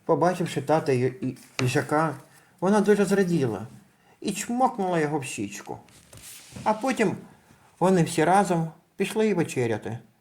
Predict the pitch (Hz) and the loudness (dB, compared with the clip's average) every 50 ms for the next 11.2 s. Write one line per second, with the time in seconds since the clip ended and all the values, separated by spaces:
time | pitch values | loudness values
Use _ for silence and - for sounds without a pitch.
0 | _ _ _ - 226 - - 277 269 214 180 147 - - 185 185 185 175 - 156 | _ _ _ -8 -8 -6 -2 0 2 4 4 2 2 2 2 2 2 0 -2 -6
1 | 139 131 - _ _ _ _ _ _ _ _ _ _ _ - - 240 247 247 233 | -8 -8 -12 _ _ _ _ _ _ _ _ _ _ _ -4 -2 0 2 2 4
2 | 214 185 170 - 160 147 - - 165 156 147 127 - 147 151 175 190 190 220 226 | 4 4 2 2 0 -2 0 0 -2 -2 -2 -6 -8 -4 0 0 0 0 0 0
3 | 208 170 143 139 - - - - 156 147 135 135 143 160 170 170 165 - - 127 | 0 0 -2 -4 -6 -12 -14 -8 -6 -4 -4 -2 0 0 0 0 -2 -2 -6 -8
4 | 127 - 165 185 202 196 - 156 143 123 110 - - 110 107 107 110 110 - _ | -6 -4 -2 -2 -2 -2 -4 -6 -6 -6 -6 -6 -6 -6 -6 -6 -10 -12 -16 _
5 | _ _ _ _ _ _ - _ _ _ _ _ _ _ _ _ _ _ _ - | _ _ _ _ _ _ -20 _ _ _ _ _ _ _ _ _ _ _ _ -6
6 | - - 233 185 170 170 175 170 160 151 - - - 175 185 170 175 - 160 139 | -2 0 0 2 2 2 2 2 0 -2 0 2 2 4 4 4 2 0 0 -2
7 | 131 - - _ _ _ _ _ - 139 147 175 190 185 170 - 156 135 120 113 | -2 -6 -12 _ _ _ _ _ -8 -2 0 2 2 2 2 2 0 2 2 0
8 | 117 123 - - _ _ _ _ _ _ _ _ _ _ _ _ _ _ _ _ | -2 -6 -10 -18 _ _ _ _ _ _ _ _ _ _ _ _ _ _ _ _
9 | _ _ _ _ _ _ _ _ _ _ _ _ _ _ _ _ _ _ _ - | _ _ _ _ _ _ _ _ _ _ _ _ _ _ _ _ _ _ _ 0
10 | 214 196 185 220 214 208 180 156 147 143 127 123 127 - - - 110 110 107 - | 2 4 4 4 4 4 2 2 2 2 2 0 -2 -4 -2 -2 -2 -2 -2 -4
11 | - 87 101 | -8 -12 -14